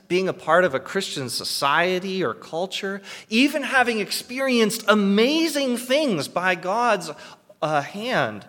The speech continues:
such as having an apostle come to you and talk to you, does not guarantee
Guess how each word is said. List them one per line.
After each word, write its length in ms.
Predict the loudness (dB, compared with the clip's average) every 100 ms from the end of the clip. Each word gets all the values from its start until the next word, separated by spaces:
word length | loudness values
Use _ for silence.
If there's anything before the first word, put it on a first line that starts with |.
| -18
such 280 | -8 -6 -6
as 100 | -10
having 360 | -4 -4 -2 -4
an 80 |
apostle 680 | -8 -10 -6 -2 -2 -4 -10
come 280 | -8 -10 -10
to 120 | -10
you 280 | -10 -8 -10 -12 -20 -10
and 160 | -10 -6
talk 300 | -4 -4 -4
to 100 | -6
you, 80 |
does 220 | -6 -6 -2
not 460 | 0 2 0 -4
guarantee 1040 | -4 0 0 -2 -4 -8 -8 -8 -8 -10